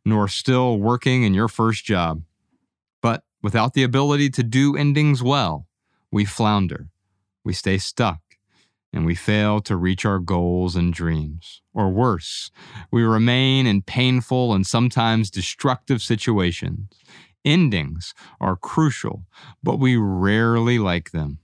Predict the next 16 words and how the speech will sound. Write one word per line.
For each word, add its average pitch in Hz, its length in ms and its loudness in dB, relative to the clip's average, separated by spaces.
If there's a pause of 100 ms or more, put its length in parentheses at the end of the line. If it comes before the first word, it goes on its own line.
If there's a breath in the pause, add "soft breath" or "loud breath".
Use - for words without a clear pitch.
(220)
Hence, - 580 -2 (440)
the 110 80 -2
problem. 82 540 -4 (540)
This - 440 -2 (120)
is 104 120 -4
why 101 120 4
we 101 140 2
avoid 98 400 0
endings. 80 560 -6 (640)
And 104 80 0
he 101 60 0
goes 117 220 0
into 104 160 -2
this 95 200 -2
list 110 260 -2
of 87 160 -6